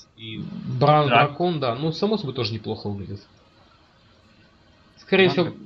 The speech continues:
Speaker 2: Бран, Бран и Гвардиан, скорее всего, потому что, как я помню, других
Speaker 1: Да.
Speaker 2: драконов в деке уже не осталось.
Speaker 1: Да, да, да, да, так и будет.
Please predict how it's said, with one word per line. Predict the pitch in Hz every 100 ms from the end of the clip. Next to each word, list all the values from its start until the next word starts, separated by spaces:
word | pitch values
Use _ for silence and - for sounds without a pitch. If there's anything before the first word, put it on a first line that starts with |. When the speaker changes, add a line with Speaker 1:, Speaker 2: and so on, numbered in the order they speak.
| 139
Speaker 2:
Бран, | 160 180 175 151 127
Бран | 151 151 143
и | 135 123 120
Гвардиан, | 104 151 175 135
скорее | 104 - 107 104
всего, | 110
потому | 101 120 120
что, | -
как | 120
я | 135
помню, | 139 131
других | 139 165
Speaker 1:
Да. | 135
Speaker 2:
драконов | 110 151
в | 139
деке | 151
уже | 139 139
не |
осталось. | 147 143 151
Speaker 1:
Да, | 135 127 113 -
да, | 113 107 107 104
да, | 104 101 101
да, | 98
так | 107 113 113
и |
будет. | 107 110 - 107